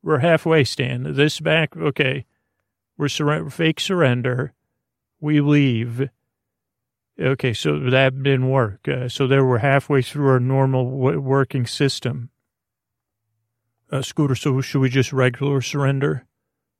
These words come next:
No, we gotta take things to an ill-, illogical conclusion, Stan. Come on, you're going logically.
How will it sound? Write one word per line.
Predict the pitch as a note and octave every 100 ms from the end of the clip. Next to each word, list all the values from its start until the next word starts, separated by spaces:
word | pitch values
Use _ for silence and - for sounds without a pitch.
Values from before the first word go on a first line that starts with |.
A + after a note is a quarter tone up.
| _ -
No, | D3 C3+
we | A#2+
gotta | C3 C#3
take | - C#3+
things | - C3+ B2 -
to | C3
an | A#2+
ill-, | A#2+ B2
illogical | D#3 D3 D3+ C3 B2+ B2 C3 A#2+ B2
conclusion, | A2 - A#2+ C#3+ B2 A2 B2
Stan. | G2+ - A2+ A2+ B2+
Come | - C#3+
on, | C#3 B2 A#2+
you're | C#3+ C3+
going | C#3+ C3+ B2
logically. | B2 C3+ C#3 B2+ A2+ - B2 B2 A2